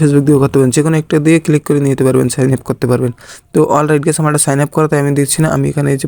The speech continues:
প্রম্পট দেওয়া আছে না, ওটা আমি এখান থেকে ডিলিট করে দিব। আপনারাও এখান থেকে ডিলিট করে দিবেন। প্রথমে এরকম একটা ইন্টারফেস আপনাদের মাঝে শো হবে এবং এরকম একটা ইন্টারফেস শো হওয়ার পর এটাকে কেটে দিবেন। কেটে দেওয়ার পর এইমাত্র যে ভিডিওটা কপি করেছেন ওটাকে এখানে পেস্ট করে দিবেন। আমি এখানে চাপ দিব, চাপ দিয়ে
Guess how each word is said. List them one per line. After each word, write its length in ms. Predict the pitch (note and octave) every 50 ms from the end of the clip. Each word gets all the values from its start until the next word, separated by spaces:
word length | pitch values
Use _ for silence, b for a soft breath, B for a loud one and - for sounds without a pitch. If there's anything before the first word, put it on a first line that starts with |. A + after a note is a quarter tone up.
| - -
প্রম্পট 280 | - D3+ D3+ D3+ C#3+ D3+ D#3 D3+ C#3 - -
দেওয়া 200 | D3+ D3+ D3+ D3+ D3
আছে 140 | D3+ - E3
না, 60 | F3 D#3+ C#3 A#2
ওটা 140 | A#2 - - C#3+
আমি 80 | C#3+ C#3+ C#3
এখান 200 | C#3 - D#3 C#3 C3+
থেকে 120 | B2+ C#3+ D3 C3+
ডিলিট 220 | C3+ C#3 C#3 C3 - -
করে 120 | C#3+ C3 A#2+
দিব। 100 | A#2+ A#2+ A#2+ A#2 B B B B B B -
আপনারাও 300 | - - D3+ D3+ D#3 D#3+ D#3
এখান 120 | D3 D#3+ D3
থেকে 120 | D3+ D3+ D3+ C3+
ডিলিট 220 | - D3 D3 C#3 - -
করে 100 | C#3+ C#3 C3
দিবেন। 140 | C3+ B2 A#2+ - D3
প্রথমে 180 | C#3 C#3+ D3 C#3+
এরকম 240 | C#3+ D#3 C#3+ D3+ D3 D3 D3
একটা 120 | - - C#3+
ইন্টারফেস 240 | C#3 D#3 D3 C#3+ C#3+ C#3+
আপনাদের 280 | C3+ C#3 C#3 C#3 C3+ C3+ C#3
মাঝে 160 | C3+ B2+ C3 B2+ -
শো 80 | - C3+ B2 A#2+
হবে 180 | B2 A2+ B2 A2 b b b b b b b b b b b -
এবং 120 | D#3 D3 D#3 D3+ D3+
এরকম 260 | D3+ D3+ D#3 D3+ D#3+ D#3 D3+
একটা 120 | D3 D3 D3
ইন্টারফেস 320 | D3 D#3 D3+ D3 D#3 D3 -
শো 100 | - D#3 C#3+ D3
হওয়ার 200 | D3 D3 C#3+ D3 - -
পর 100 | D3+ D3 D3
এটাকে 240 | C#3 - C#3+ C#3 D3 C#3 -
কেটে 160 | D3 C#3+ D3 C#3
দিবেন। 180 | C#3+ C#3+ E3 D#3+ D3+
কেটে 160 | - C#3+ C#3+ D3
দেওয়ার 140 | C#3+ C#3+ C#3
পর 80 | D3 C#3+ C#3
এইমাত্র 220 | C#3+ D3 D3 - D#3+ C3+ C3
যে 80 | C#3 C#3 C3+
ভিডিওটা 280 | C#3 C#3 D3 C#3+ - C3+ -
কপি 200 | - F3 C#3+ D#3+ D3+ -
করেছেন 280 | D#3+ D#3 D3 - C#3 C3 B B B B B B B -
ওটাকে 260 | D#3+ C#3 D#3 D3+ D#3 D3+
এখানে 180 | C#3+ D3 D3 C#3+ -
পেস্ট 180 | D3+ C3+ B2+ - -
করে 120 | - C3 B2+
দিবেন। 120 | B2 B2 B2+
আমি 80 | B2+ B2+ B2+
এখানে 140 | C#3 C3 C3 -
চাপ 120 | C3+ C3+ C#3 C3+
দিব, 100 | D3+ D#3+ E3+ F#3+ A#3 - -
চাপ 120 | - D3 C3+ C3+
দিয়ে 120 | D3 C#3+